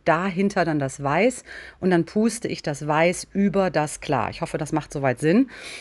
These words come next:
Wenn ich jetzt direkt Weiß nehmen würde, würde mir das Weiß ins Kupfer laufen. So now I'm placing, um, a line of just clear resin and I put my white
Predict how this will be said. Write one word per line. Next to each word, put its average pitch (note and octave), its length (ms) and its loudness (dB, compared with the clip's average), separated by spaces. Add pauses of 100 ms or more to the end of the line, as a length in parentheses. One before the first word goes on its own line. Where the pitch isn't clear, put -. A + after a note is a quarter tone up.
(180)
Wenn F3+ 120 4
ich F#3 100 2
jetzt - 200 -4
direkt F3+ 300 0
Weiß F3 320 4
nehmen F3+ 200 0
würde, E3+ 220 -2
würde E3 140 -8
mir D#3+ 80 0
das D3 180 -4
Weiß D3 240 0
ins - 180 -6
Kupfer - 260 -6
laufen. F#2+ 380 -8 (360)
So - 120 0
now A3 100 6
I'm A#3 160 4
placing, A3+ 680 2
um, F3+ 580 0
a - 60 -4
line F3+ 420 2
of - 220 -8
just - 280 -8
clear G3 400 2
resin A3 440 2 (460)
and G3 180 4
I F#3 80 -2 (100)
put - 280 -2
my F3 220 0
white D#3 520 2